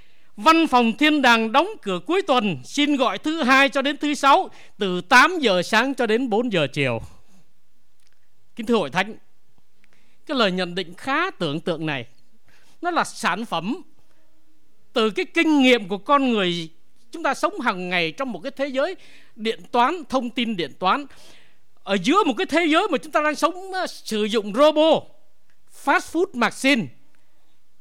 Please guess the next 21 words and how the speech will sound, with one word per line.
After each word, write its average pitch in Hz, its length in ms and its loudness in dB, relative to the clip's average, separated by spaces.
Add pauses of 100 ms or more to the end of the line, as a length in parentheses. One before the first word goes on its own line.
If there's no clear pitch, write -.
(220)
Và 175 640 4 (380)
cái 269 100 -2
mua 233 280 4
sắm 247 300 -2
của 277 100 -2
chúng 247 120 -6
ta 214 140 -4
thấy 240 120 -6
là 214 120 -4
tự 175 360 -8
scan 220 440 -2
để 127 80 -6
tính 226 240 -4
tiền. 131 240 0 (760)
Và 143 120 -8
tất 294 220 2
cả - 100 -4
những 202 160 -4
cái 277 80 -2
điều 170 160 -2
này 143 240 -2